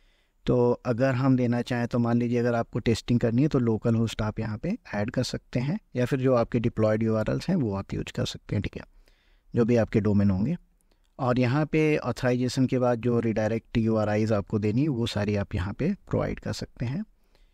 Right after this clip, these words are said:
तो इसके लिए, अ, डिफरेंट टाइप के आप प्रो-, प्रोवाइडर्स होते हैं तो वो आपको वहाँ से पता, जैसे हमें नेक्स्ट ऑथ यूज़ करना है, नेक्स्ट ऑथ, तो आपको थोड़ा सा आइडिया लग जाएगा इससे।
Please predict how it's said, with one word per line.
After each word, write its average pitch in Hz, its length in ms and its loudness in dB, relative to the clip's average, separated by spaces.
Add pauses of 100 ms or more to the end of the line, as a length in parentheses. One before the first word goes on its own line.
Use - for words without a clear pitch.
(360)
तो 156 440 4
इसके - 380 0
लिए, 156 460 2
अ, 127 340 -2
डिफरेंट 127 400 0
टाइप 131 200 2
के 131 100 0
आप 127 160 0 (100)
प्रो-, 113 300 0
प्रोवाइडर्स 113 600 -2
होते 117 260 -2
हैं 139 200 0 (260)
तो 113 320 0 (220)
वो 117 180 0
आपको 113 380 0
वहाँ 110 180 -2
से 120 100 -4
पता, 113 200 -4
जैसे 123 320 -2
हमें 139 120 4
नेक्स्ट 123 460 0
ऑथ 110 160 0 (120)
यूज़ 117 200 0
करना 117 280 0
है, 139 220 -6 (1300)
नेक्स्ट 107 380 -2
ऑथ, 120 200 -2 (1160)
तो 110 540 2 (100)
आपको 123 380 -2
थोड़ा 113 320 0
सा 113 200 -2
आइडिया 110 320 0
लग 107 220 -4
जाएगा 104 300 -2
इससे। 113 480 -2